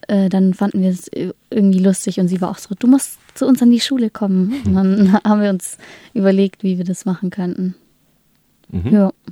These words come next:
Speaker 2: Bin ich mal gespannt, was dabei rauskommt.
Speaker 1: Mhm, ich war da auch nicht mehr, seit ich halt, äh, also seit ich, seit zwei Jahren jetzt bald.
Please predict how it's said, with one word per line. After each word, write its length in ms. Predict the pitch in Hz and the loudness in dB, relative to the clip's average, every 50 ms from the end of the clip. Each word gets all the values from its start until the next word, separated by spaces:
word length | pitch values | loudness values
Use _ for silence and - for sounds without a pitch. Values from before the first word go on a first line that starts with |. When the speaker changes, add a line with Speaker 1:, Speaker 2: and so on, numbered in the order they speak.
| - _ _ - _ _ _ _ _ _ | -20 _ _ -20 _ _ _ _ _ _
Speaker 2:
Bin 100 | - 95 | -6 -6
ich 80 | 87 87 | -4 -4
mal 160 | 101 95 98 | -2 -2 -2
gespannt, 420 | 98 104 - - - 107 95 87 - - - | -4 -4 -6 -6 -4 -4 -4 -6 -8 -12 -14
was 200 | 104 90 92 - | -12 -12 -10 -6
dabei 200 | - 113 92 92 | -4 -2 -2 -2
rauskommt. 540 | 90 - 92 92 - - 92 87 87 - _ - | -2 -2 -6 -8 -8 -10 -12 -12 -12 -8 _ 2
Speaker 1:
Mhm, 260 | 226 - 208 226 254 - 233 | 4 6 6 6 6 4 2
ich 140 | 226 190 - | 0 0 2
war 140 | 233 233 262 | 2 2 2
da 120 | 247 220 208 | 2 0 -2
auch 140 | 202 190 185 | -2 -4 -4
nicht 220 | 202 190 - - | -6 -6 -6 -6
mehr, 140 | 208 196 190 | -6 -4 -4
seit 260 | 190 196 196 180 - | -2 -4 -4 -4 -4
ich 440 | 202 190 185 - - - - - - 202 | -6 -8 -8 -10 -18 -20 -20 -18 -12 -8
halt, 200 | 190 190 185 180 | -6 -6 -6 -6
äh, 80 | - 190 | -6 -8
also 340 | 190 - - - 175 185 185 | -8 -8 -8 -10 -10 -8 -6
seit 200 | 190 196 190 - | -6 -8 -8 -10
ich, 100 | - - _ _ _ _ | -14 -20 _ _ _ _
seit 160 | - 190 185 _ _ | -10 -10 -10 _ _
zwei 240 | - - 190 190 | -8 -6 -4 -2
Jahren 240 | 190 196 202 214 226 | -2 -2 -2 0 0
jetzt 180 | 233 240 - - | -2 -2 -4 -4
bald. 300 | 247 240 240 254 - | -4 -4 -4 -4 -6